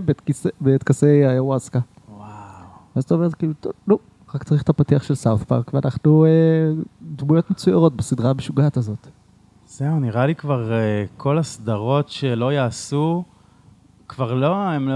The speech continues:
Speaker 2: הם לא יכולות להתגבר על המציאות, זה כאילו, זה כבר מעבר למציאות עולה על כל דמיון, זה כאילו, המציאות מוגזמת מדי בשביל עצמה כבר, די.
Speaker 1: כן.
Speaker 2: כאילו,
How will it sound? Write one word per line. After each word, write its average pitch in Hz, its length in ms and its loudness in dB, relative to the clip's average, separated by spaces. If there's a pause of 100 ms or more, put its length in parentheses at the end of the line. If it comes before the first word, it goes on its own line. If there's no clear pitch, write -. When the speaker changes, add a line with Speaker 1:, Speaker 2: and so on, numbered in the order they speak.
Speaker 2:
הם 151 120 -6
לא 175 80 -4
יכולות 160 280 -4
להתגבר 113 380 -6
על 104 80 -2
המציאות, 101 540 -10
זה 101 140 -16
כאילו, 110 520 -10
זה 104 80 -16
כבר 117 160 -12
מעבר 143 300 -8
למציאות 127 480 -10
עולה 117 160 -2
על 113 80 -4
כל 113 180 -6
דמיון, 110 460 -6
זה 98 120 -14
כאילו, 120 400 -4
המציאות 139 480 -8
מוגזמת 135 600 -6
מדי 127 240 -2
בשביל 117 260 -8
עצמה 107 300 -6
כבר, 87 260 -10
די. 90 280 -4 (400)
Speaker 1:
כן. 131 160 0 (100)
Speaker 2:
כאילו, 107 300 -8